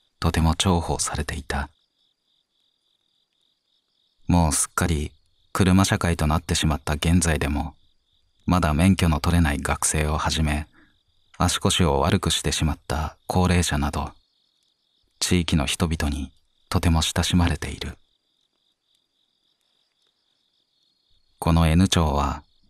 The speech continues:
その地域内のおよそ九割を貴重な山林に囲まれており、産業こそ盛んだが、所詮は田舎である。九段の駅も、改札や駅員などは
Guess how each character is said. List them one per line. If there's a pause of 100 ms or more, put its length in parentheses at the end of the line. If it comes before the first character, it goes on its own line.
(120)
そ
の
地
域
内
の
お
よ
そ (240)
九
割
を (560)
貴
重
な
山
林
に
囲
ま
れ
て
お
り、 (840)
産
業
こ
そ
盛
ん
だ
が、 (360)
所
詮
は
田
舎
で
あ
る。 (2750)
九
段
の
駅
も、 (540)
改
札
や
駅
員
な
ど
は